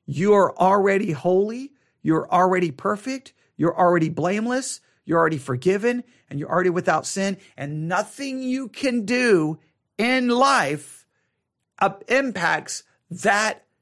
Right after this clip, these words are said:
eternal standing before God. The pursuit must flow from the positional reality.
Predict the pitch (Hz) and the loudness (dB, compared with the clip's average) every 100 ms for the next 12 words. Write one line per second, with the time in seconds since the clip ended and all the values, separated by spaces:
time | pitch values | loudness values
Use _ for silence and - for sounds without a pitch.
0 | _ - 202 180 202 202 196 180 - 190 | _ -4 -4 -2 -2 -2 -2 -4 -4 -2
1 | 185 185 185 165 175 165 160 160 151 123 | 0 0 -2 -2 -4 -2 0 2 2 0
2 | 156 143 - - - _ _ _ _ _ | 0 0 -6 -16 -20 _ _ _ _ _
3 | _ _ _ _ _ _ _ _ _ _ | _ _ _ _ _ _ _ _ _ _
4 | _ - 190 202 196 - 285 302 - 196 | _ -10 -8 -6 -6 -4 -4 -6 -4 -4
5 | - - 196 262 302 135 117 131 _ _ | -4 -8 0 2 4 2 -4 -8 _ _
6 | _ - 233 226 208 - 202 135 233 - | _ -4 0 2 2 0 0 0 -2 0
7 | 226 214 185 185 180 220 165 - - | 0 2 4 4 4 2 -2 -6 -16